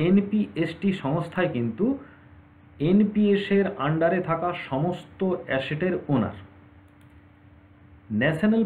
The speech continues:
পেনশন সিস্টেম অর্থাৎ এনপিএস actually পেনশন কাম ইনভেস্টমেন্ট স্কিম। এই পেনশন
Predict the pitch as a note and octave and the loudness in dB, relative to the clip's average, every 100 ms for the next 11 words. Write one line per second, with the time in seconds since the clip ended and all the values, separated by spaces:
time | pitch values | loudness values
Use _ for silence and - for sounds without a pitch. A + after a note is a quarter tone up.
0 | D#3+ D#3+ D#3+ G3 F#3+ C3+ - D3 G3 A#3+ | 0 -2 2 0 0 -4 -6 -2 -2 -2
1 | - - C3 - F3+ F3+ - E3 G3+ F#3+ | -10 -8 -6 -2 -4 -4 -4 2 4 4
2 | D3 B2+ E3 - - - - - - C#3+ | 2 0 0 -6 -16 -20 -20 -20 -6 -6
3 | - D3 D#3 C4 - - - - - D#3 | -2 0 2 0 -2 -12 -20 -14 0 4
4 | G#3 G3+ G#3 G#3+ G#3+ D3+ G3 G3 D3 B2+ | 4 4 2 2 2 2 2 2 0 2
5 | C#3+ C#3+ F#3+ G#3+ - - A#2+ - - - | 0 0 0 0 -4 -2 0 -2 -10 -20
6 | - - - - - - _ - - - | -20 -20 -20 -20 -20 -20 _ -20 -20 -20
7 | _ _ - - _ - - - - F#3 | _ _ -20 -20 _ -20 -20 -20 0 2
8 | G#3+ C#3 E3+ F#3+ A3+ | 2 2 0 2 2